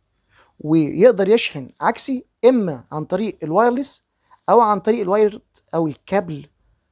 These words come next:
أو الكيبل يعني بخمسة واط. التليفون ده بينزل منه، آه، ست ألوان، الأسود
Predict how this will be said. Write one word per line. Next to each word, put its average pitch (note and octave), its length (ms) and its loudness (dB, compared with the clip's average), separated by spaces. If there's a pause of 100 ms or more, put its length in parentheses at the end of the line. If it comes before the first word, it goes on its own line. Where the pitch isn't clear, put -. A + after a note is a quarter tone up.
(160)
أو C#3+ 80 -2
الكيبل F3 400 4
يعني A3 340 -2 (680)
بخمسة G#3 640 0
واط. - 380 -6 (1300)
التليفون E3+ 440 2
ده A3 160 2
بينزل E3+ 460 -2
منه، G#3 320 -4 (840)
آه، C#3 680 2
ست A3 400 0
ألوان، G3 520 0 (180)
الأسود G3 640 -4